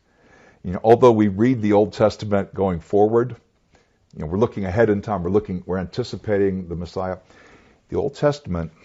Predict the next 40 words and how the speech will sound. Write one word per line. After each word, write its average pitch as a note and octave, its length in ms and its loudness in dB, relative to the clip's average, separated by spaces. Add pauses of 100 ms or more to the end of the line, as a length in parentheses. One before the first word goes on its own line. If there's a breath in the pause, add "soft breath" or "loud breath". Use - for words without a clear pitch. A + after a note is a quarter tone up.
(760 soft breath)
is E2+ 100 -10
best - 320 -2
understood F2+ 640 -2
when E2+ 160 -6
viewed E2 400 -6
backwards. - 580 -8 (760)
That F2+ 180 -6
is, E2 180 -8
in E2+ 80 -8
the D#2+ 80 -8
light E2+ 300 -4
of E2+ 160 -12
Calvary. E2+ 640 -10 (480 soft breath)
And - 140 -12
this D#3 200 -2
entire D3 420 -2
chapter C#3 600 -6
is E2 140 -10
to - 160 -14
help A2 440 -8
us. D2+ 220 -8
And G#2+ 200 -8 (360 soft breath)
I'll A3+ 60 -14
just D3+ 260 -10
give C3+ 160 -2
you A2 240 0
a F2 80 0
bit F#2+ 300 -4
of F2 140 0
Psalm F#2+ 440 -6
one E2+ 240 -6
ten, D2 400 -14 (160)
again, D2+ 320 -8
the C#2 80 -12
most D#2+ 340 -10
quoted D#2 440 -6
chapter - 420 -8
in D2 60 -12
the C#2+ 60 -16
Bible, C#2+ 440 -14